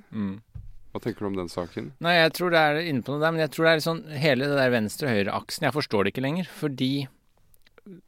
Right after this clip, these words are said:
Speaker 1: altså fordi, det er som du sier, venstre er opptatt av identitet. Men på den annen side så føler jeg at venstresiden også fornekter vår, min identitet i dag.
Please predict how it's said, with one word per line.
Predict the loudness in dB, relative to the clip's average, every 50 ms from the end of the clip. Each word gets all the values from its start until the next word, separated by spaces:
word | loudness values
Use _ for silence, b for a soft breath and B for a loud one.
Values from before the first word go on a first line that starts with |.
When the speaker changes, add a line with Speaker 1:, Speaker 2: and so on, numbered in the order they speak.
| _ _ _ _ _ _ _ _ _ _ _ _ _ _ _ _ _ _ _ _ _ _ _
Speaker 1:
altså | -6 -4 -2 -2 -2
fordi, | -2 -4 -6 -4 -2 -2 0 0 0 -2 -4 -8 _ _
det | 0 4 4
er | 4 4
som | 4 2
du | 2 2
sier, | 2 2 2 2 4 4
venstre | 4 4 4 2 2 2 4
er | 2 2
opptatt | 0 0 2 4 4
av | 4
identitet. | 2 0 -2 -6 -6 -4 -2 -2 -2 -4 -10 -20 -16 _ -2
Men | 2 2 2 2 2 -2 b b b b b b
på | b 2
den | 4 4
annen | 4 2
side | 0 -2 0 0 0 0
så | 0 0 0 0 -2 b b b b b b b b b b b b b b b b _ _ _ _ _ _ _ -12 -2
føler | 2 4 4 6 4
jeg | 2 2
at | 0
venstresiden | -2 -2 -2 -4 -6 -6 -6 -6
også | -8 -8 -8 -6
fornekter | -4 -2 -2 0 0 0 -2 -4 -8 -16 -20 -20 _ -8 -8 -8 -8 -10 -16 _ _ _ _ _ _ _ _ _ _ _ _ -18 -14
vår, | -8 -2 0 2 4 2 2 0 -6 _ _ _ _ _ _ -2
min | 0 0 2 2
identitet | 2 2 2 0 -2 -4 -8 -6 -6 -4 -4 -6 -6 -8
i | -2 0
dag. | 0 0 0 -4